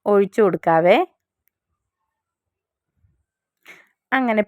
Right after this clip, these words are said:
പായസം ഇവിടെ റെഡി ആയിട്ടുണ്ട്. ഇഷ്ടപ്പെട്ട എല്ലാവരും ലൈക്ക് ചെയ്യുക, എല്ലാവരും ഉണ്ടാക്കി നോക്കി നിങ്ങളുടെ അഭിപ്രായം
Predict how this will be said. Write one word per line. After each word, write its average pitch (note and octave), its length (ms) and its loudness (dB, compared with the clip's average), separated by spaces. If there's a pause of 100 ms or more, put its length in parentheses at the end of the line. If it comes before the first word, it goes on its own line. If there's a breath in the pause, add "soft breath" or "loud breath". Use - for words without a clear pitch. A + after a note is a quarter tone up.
പായസം G#3 380 0
ഇവിടെ G#3 220 -2
റെഡി F3+ 220 0
ആയിട്ടുണ്ട്. F#3+ 360 0 (200)
ഇഷ്ടപ്പെട്ട F#3+ 420 -8 (140)
എല്ലാവരും G#3 440 2
ലൈക്ക് F3+ 220 -2
ചെയ്യുക, F#3+ 220 2
എല്ലാവരും G#3 420 2
ഉണ്ടാക്കി F3+ 340 -2
നോക്കി F#3 240 -4
നിങ്ങളുടെ F#3 280 0
അഭിപ്രായം F3 440 -4